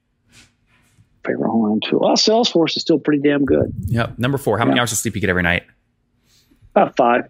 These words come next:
Speaker 2: And what's your situation, Ray? Married, single, kiddos?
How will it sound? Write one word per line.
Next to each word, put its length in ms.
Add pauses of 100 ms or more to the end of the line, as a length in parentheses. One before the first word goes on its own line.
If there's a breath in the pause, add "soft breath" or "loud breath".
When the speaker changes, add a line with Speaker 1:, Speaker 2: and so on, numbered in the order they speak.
(360)
Speaker 2:
And 160
what's 140
your 60
situation, 540
Ray? 120
Married, 340
single, 240
kiddos? 480